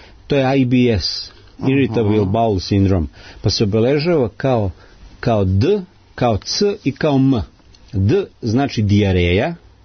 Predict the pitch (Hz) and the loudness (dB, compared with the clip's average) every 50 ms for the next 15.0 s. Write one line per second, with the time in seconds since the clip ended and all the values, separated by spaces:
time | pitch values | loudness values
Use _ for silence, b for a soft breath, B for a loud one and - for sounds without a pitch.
0 | _ - - - - 107 110 104 - 123 123 127 123 107 107 117 117 120 117 107 | _ -20 -20 -12 -4 -4 -4 -2 0 0 0 0 0 0 0 0 0 0 0 -2
1 | - - - - - - 107 95 92 92 92 90 87 87 87 85 85 87 107 151 | -6 -10 -10 -6 -4 -2 -2 0 2 2 2 2 2 2 2 2 2 2 0 0
2 | 185 190 180 B B B B B B B B B B B B B B - 131 151 | -2 -4 -6 B B B B B B B B B B B B B B -6 -4 -2
3 | 156 147 139 160 165 160 135 - - - - - 175 165 139 120 107 101 98 104 | 0 0 0 0 0 0 0 -2 -6 -10 -6 -4 -2 0 0 2 2 2 2 2
4 | 120 139 - - 127 113 104 - - 139 147 165 151 127 127 127 120 107 117 131 | 0 0 0 0 0 0 0 0 0 -2 0 0 -2 -2 0 -2 0 0 0 0
5 | 147 151 165 147 107 - - 139 165 180 156 - - - 135 123 - - 135 123 | 0 0 0 -2 -2 -2 -2 -2 0 0 0 -2 -2 -4 -6 -6 -4 -2 -2 -2
6 | 113 - - - 117 104 - - 107 107 107 - - - - 135 92 73 73 - | -2 -2 -2 -2 -2 -2 0 -2 -2 -2 -2 -4 -8 -4 -4 -4 -4 -4 -8 -14
7 | - - _ - - _ _ - B B B B B B B B B B _ - | -20 -20 _ -20 -20 _ _ -20 B B B B B B B B B B _ -2
8 | 120 117 120 117 123 151 165 151 123 113 123 165 175 175 - - - 165 156 139 | 0 0 2 2 0 0 2 2 2 2 2 2 0 -2 -4 -4 -2 0 2 4
9 | 131 135 139 - - - - - - - - - 113 107 98 - 123 107 - - | 4 2 2 0 -2 -8 -8 -8 -10 -12 -8 -4 -4 -2 -2 -2 -4 -4 -2 0
10 | 120 117 113 101 90 - - 85 85 92 107 120 117 - 107 85 90 104 107 110 | 0 2 0 0 -2 -4 -4 -2 -2 0 -2 -2 -2 -4 -6 -4 -2 -2 0 0
11 | 104 101 101 104 104 104 101 95 85 95 92 92 92 107 123 143 147 135 117 117 | 0 0 2 2 2 0 0 0 0 0 2 2 2 0 0 0 -2 -2 -2 -4
12 | 117 117 107 104 110 110 113 107 - - 107 92 - - 85 - - 78 73 - | -2 -2 -2 -2 0 0 0 -2 -2 -2 -4 -4 -4 -6 -8 -6 -6 -6 -8 -8
13 | - - - 143 143 - 160 147 151 139 160 151 151 139 - 120 104 98 90 - | -10 -8 -4 -4 -4 -4 -2 -2 -2 -2 0 0 -2 -2 -2 0 0 0 -2 -4
14 | - 87 92 120 147 147 - - 190 151 131 123 117 117 120 127 151 165 160 | -6 -4 -2 -2 -2 -2 -2 -4 -4 -2 0 0 0 2 2 0 0 -2 -4